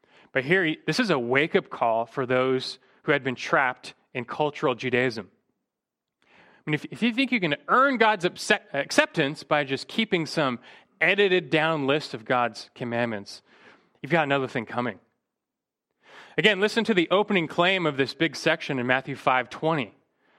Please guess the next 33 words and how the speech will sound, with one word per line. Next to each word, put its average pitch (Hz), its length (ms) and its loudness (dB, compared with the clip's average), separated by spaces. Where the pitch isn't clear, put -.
where 123 80 -4
he 120 80 -2
starts 185 420 0
this 151 160 -2
off 147 400 0
by 139 100 4
saying 196 260 4
to 190 80 -2
them, 117 180 -2
"I - 40 -20
say - 280 -2
to 208 80 0
you 127 200 0
that 117 340 0
unless 143 720 -2
your 202 500 0
righteousness 147 880 -4
surpasses 170 920 0
that 147 240 2
of 135 80 -4
the 123 80 -6
scribes 131 640 -2
and 131 120 -8
the 120 60 -10
Pharisees, 127 680 -4
you 123 160 -12
will 151 320 2
not 180 320 2
enter 156 560 0
the 127 60 -14
kingdom 135 340 -4
of 104 80 -8
heaven." 107 300 -4